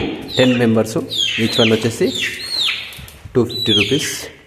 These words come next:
ఇంట్రెస్ట్ ఉన్న వాళ్ళైతే నాకు WhatsApp-లో హాయ్ అని పెట్టి లక్కీ డ్రా అని పెట్టండి, నేను వాళ్ళకి పేమెంట్ డీటెయిల్స్ పెడతాను. Only టెన్ మెంబర్స్,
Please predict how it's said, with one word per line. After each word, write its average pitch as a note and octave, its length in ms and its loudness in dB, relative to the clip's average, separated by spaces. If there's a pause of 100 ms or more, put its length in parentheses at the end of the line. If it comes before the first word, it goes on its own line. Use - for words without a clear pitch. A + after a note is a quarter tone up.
(920)
ఇంట్రెస్ట్ A2 320 -2
ఉన్న A2+ 140 4
వాళ్ళైతే A2+ 340 2 (1600)
నాకు G#2+ 160 -2 (260)
WhatsApp-లో A2 440 2 (140)
హాయ్ A2 220 4
అని G#2+ 100 2
పెట్టి C#3 240 0 (600)
లక్కీ G2+ 220 0
డ్రా G#2+ 120 2
అని G2+ 100 2
పెట్టండి, F#2+ 320 -2 (560)
నేను G#2+ 160 0
వాళ్ళకి G#2 280 0
పేమెంట్ G#2 320 4
డీటెయిల్స్ G2 300 -2
పెడతాను. F#2+ 340 2 (840)
Only D#3 220 8
టెన్ A2 200 6
మెంబర్స్, F#2+ 320 4